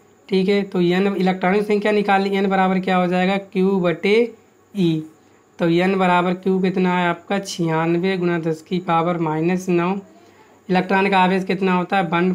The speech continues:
पॉइंट सिक्स, दस की पावर माइनस उन्नीस कूलाम, पॉइंट ज़ीरो,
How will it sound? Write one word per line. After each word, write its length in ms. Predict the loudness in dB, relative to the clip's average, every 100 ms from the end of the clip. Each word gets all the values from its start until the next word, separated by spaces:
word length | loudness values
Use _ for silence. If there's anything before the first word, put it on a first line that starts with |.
| -2
पॉइंट 340 | -2 -2 -2
सिक्स, 340 | -6 -6 -6 -4
दस 260 | -2 -4 -4
की 140 | -6
पावर 340 | 0 0 2 2
माइनस 480 | 0 0 0 -2 -4
उन्नीस 400 | 0 2 0 -4
कूलाम, 360 | -4 -2 0 -4
पॉइंट 400 | -2 -2 -2 -2
ज़ीरो, 320 | 0 2 0